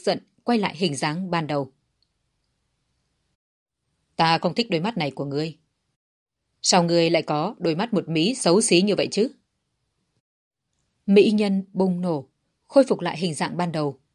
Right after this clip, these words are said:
Nguyên bản, nó có đôi mắt hai mí, còn là đôi mắt hai mí màu hồng, rất xinh đẹp. Không ngờ,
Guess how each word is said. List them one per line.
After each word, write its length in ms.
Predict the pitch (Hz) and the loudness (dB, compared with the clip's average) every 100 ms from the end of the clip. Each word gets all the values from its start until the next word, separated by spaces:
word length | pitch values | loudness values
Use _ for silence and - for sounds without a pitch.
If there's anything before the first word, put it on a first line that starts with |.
| _ _ _ _ | _ _ _ _
Nguyên 240 | 190 202 185 | 4 6 6
bản, 220 | 170 135 - _ - | 0 -4 -12 _ -6
nó 120 | 208 | -4
có 300 | 202 170 254 | -2 -2 -2
đôi 180 | 196 185 | -2 0
mắt 180 | 285 | -2
hai 200 | - 226 | -2 0
mí, 320 | 196 175 220 - _ _ _ - | 2 2 0 -6 _ _ _ 0
còn 160 | 233 226 | 4 4
là 80 | |
đôi 160 | 214 226 | 4 2
mắt 200 | 302 - | 2 0
hai 160 | 277 247 | 2 4
mí 240 | 202 247 | 4 2
màu 200 | 277 170 | 2 2
hồng, 260 | 147 160 143 _ _ - | 0 -2 -4 _ _ -4
rất 220 | 202 285 | -2 -2
xinh 220 | - 160 | -2 -2
đẹp. 200 | 147 127 _ _ _ _ _ _ _ _ _ _ _ _ _ | -2 -6 _ _ _ _ _ _ _ _ _ _ _ _ _
Không 200 | - 208 | 2 4
ngờ, 200 | 180 151 | 4 0